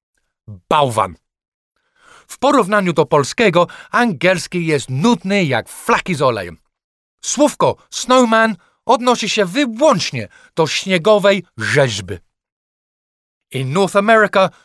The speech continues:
snowmen are generally built with three spheres representing the head, torso, and lower body. In the United Kingdom, two spheres are used,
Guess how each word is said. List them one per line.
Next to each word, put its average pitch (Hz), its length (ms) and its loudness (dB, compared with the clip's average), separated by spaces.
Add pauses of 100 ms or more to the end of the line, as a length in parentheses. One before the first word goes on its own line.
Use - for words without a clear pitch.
snowmen 226 760 2
are 139 160 2
generally 170 640 0 (140)
built 180 340 0 (320)
with 127 300 -6
three 240 260 2
spheres 156 500 -2 (240)
representing 151 880 -2 (180)
the 127 140 0
head, 196 360 2 (260)
torso, 139 540 -2 (220)
and 175 220 0
lower 113 300 0
body. 113 440 0 (800)
In 139 160 -4
the 139 60 -4
United 147 440 -2
Kingdom, 190 420 2 (400)
two 269 200 2
spheres 147 540 -2
are 117 140 -2
used, 98 380 -12